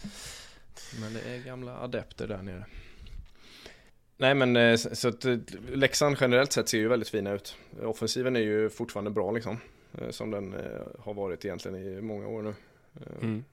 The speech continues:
Speaker 1: men det känns som att helheten sitter där på ett helt annorlunda sätt, helt annorlunda sätt. Och nu är man topp tre-lag vad det gäller X G procent, fem mot fem. Och, eh, mycket som ser bra ut.
Speaker 2: Någonting annat som har sett väldigt bra ut,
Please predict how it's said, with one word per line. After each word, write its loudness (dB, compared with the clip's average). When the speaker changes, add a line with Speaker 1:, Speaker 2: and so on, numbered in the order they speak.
Speaker 1:
men -10
det -8
känns -6
som -8
att -8
helheten -4
sitter -6
där -4
på -10
ett -10
helt -6
annorlunda -10
sätt, -12
helt -10
annorlunda -6
sätt. -8
Och -6
nu -4
är -2
man -6
topp -8
tre-lag -2
vad -6
det -4
gäller -4
X -6
G -6
procent, -8
fem -6
mot -12
fem. -12
Och, -16
eh, -6
mycket -6
som -2
ser 2
bra 0
ut. -10
Speaker 2:
Någonting 4
annat 4
som 2
har 6
sett 0
väldigt 4
bra 2
ut, 0